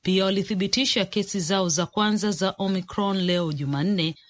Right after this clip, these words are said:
wakijiunga na orodha inayoongezeka ya mataifa yanayoelezea juu ya kirusi hicho, ikiwemo Uingereza, Canada, Scotland, Australia,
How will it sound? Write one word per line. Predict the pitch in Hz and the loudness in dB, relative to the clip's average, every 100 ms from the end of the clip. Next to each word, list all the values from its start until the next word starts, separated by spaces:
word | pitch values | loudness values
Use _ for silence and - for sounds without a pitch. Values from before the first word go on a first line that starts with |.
| - - - | -20 -16 -4
wakijiunga | 190 233 190 233 262 220 | 0 2 2 2 2 2
na | 208 | 0
orodha | - 208 214 165 139 147 - | 0 0 0 0 -2 -4 -2
inayoongezeka | 160 170 185 196 190 196 143 202 - | -2 0 0 0 0 -2 0 -2 -2
ya | 143 | -4
mataifa | 143 139 160 214 - 170 156 - - - | -4 -2 -2 0 0 -2 -2 -8 -12 0
yanayoelezea | 208 202 202 196 190 156 214 196 | 2 4 2 2 0 2 2 2
juu | 170 202 240 | 0 0 0
ya | 196 | 0
kirusi | 190 180 - 185 | 0 -2 -2 -2
hicho, | 185 - 147 135 | -2 -4 -6 -6
ikiwemo | - 151 185 175 170 151 | -8 -6 -2 0 0 -2
Uingereza, | 143 139 143 185 165 175 160 - _ - - | -2 -2 0 0 0 0 -2 -6 _ -20 -18
Canada, | - 226 185 147 143 139 123 | -2 0 2 0 -2 -4 -4
Scotland, | - - - 233 185 147 139 139 - - _ | -4 -2 0 -2 0 -2 -2 -4 -8 -20 _
Australia, | - 214 202 - 190 175 147 139 135 | 0 2 2 0 0 0 0 -2 -4